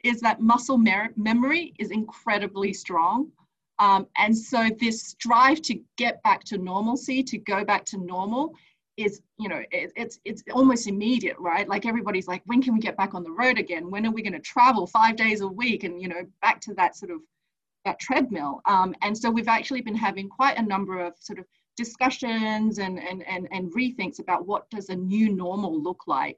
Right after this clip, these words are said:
especially in the profession of consulting, where five days a week travel has been the norm, right? Does it have to be that way? Um, but that, you know, that requires a lot of discipline, um, and, um, really having quite open conversations and ongoing conversations about how do we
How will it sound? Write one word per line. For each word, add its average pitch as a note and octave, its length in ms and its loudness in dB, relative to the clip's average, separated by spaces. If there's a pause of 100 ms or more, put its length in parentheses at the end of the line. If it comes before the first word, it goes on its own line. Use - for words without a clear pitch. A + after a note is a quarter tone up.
especially F3+ 600 -4
in F#3 120 -6
the F3 60 -6
profession E3 540 -14
of - 100 -18
consulting, F3 640 -4
where E3+ 260 -4 (440)
five F#3+ 260 4
days F3 300 0
a F3 40 -2
week D#3+ 280 0
travel D#3+ 380 -2
has F3 360 2
been E3+ 340 -4
the E3+ 140 -6
norm, D#3+ 480 -6
right? F3 180 -4
Does - 180 -8
it - 100 -10
have - 300 -4
to F3 80 -10
be E3+ 180 -2
that D#3+ 200 -6
way? A2+ 300 -14 (460)
Um, E3 280 0
but G#3+ 120 -4
that, F3 220 8 (120)
you G3 140 2
know, E3+ 160 -2 (280)
that A3+ 140 4
requires G#3+ 480 4
a F#3 60 0
lot F#3+ 180 4
of E3+ 80 -4
discipline, C#4+ 640 -6 (100)
um, E3+ 520 2
and, E3+ 380 -6
um, D#3+ 440 -4
really F#3 300 0
having F3+ 500 -2
quite F#3 260 0
open F#3+ 260 -4
conversations F3 720 -6
and E3+ 140 -8
ongoing E3+ 400 -2
conversations D#3 640 -10
about - 180 -6
how E3+ 220 -2
do E3+ 80 -6
we D#3 300 0